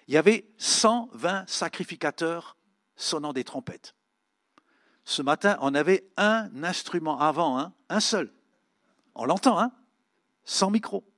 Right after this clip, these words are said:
Vous imaginez, cent vingt. Ça devait déménager.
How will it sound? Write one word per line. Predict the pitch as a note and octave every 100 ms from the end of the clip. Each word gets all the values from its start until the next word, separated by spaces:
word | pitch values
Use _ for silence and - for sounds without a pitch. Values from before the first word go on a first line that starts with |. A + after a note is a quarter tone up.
| _ _ -
Vous | C#3+
imaginez, | F3 E3+ E3+ F#3+ G3 -
cent | - - G#3+ A#3
vingt. | - D#3+ - _ _ _ _ _ _ _ _
Ça | - - D#3+
devait | B2 D#3+ F#3+
déménager. | G3+ D#3 D#3+ D#3 D#3 C#3+